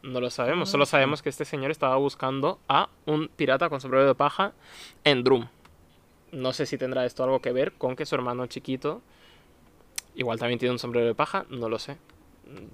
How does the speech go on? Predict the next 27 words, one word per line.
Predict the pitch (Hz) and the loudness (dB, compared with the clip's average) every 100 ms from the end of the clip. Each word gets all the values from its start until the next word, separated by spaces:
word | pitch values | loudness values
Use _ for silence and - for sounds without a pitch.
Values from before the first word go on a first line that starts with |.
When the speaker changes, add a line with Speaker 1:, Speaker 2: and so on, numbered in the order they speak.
| - | -12
Speaker 1:
Tampoco | 120 127 117 | -10 -6 -6
Speaker 2:
Mm. | |
Speaker 1:
vamos | 120 | -6
a | 123 | -8
spoiler. | - 120 117 110 | -8 -10 -8 -10
Speaker 2:
Que, | - | -8
que, | 117 | -10
que, | - 113 | -6 -6
que, | - 131 113 107 | -6 -6 -6 -6
uf. | 107 - - 139 - - | -10 -8 -4 -4 -6 -10
No, | 117 110 | -8 -6
Oda | 110 127 | 2 4
es | 131 | 4
muy | 127 127 | 4 2
con | 120 | 2
la | |
referencia, | 113 104 110 110 131 135 | 2 -2 -6 -6 -4 -6
¿sabes? | 110 123 | -4 0
Speaker 1:
<laughs> | |
Claro, | 135 - 147 | 2 6 6
claro, | 160 165 139 - - | 6 2 -6 -4 -2
<laughs> | 175 - | -2 -2
que | |
aquí | 147 147 | -2 2
la | 147 | 2
trama, | 143 139 156 175 147 | 2 2 2 0 0
cuidado. | 131 127 123 | -2 -2 -2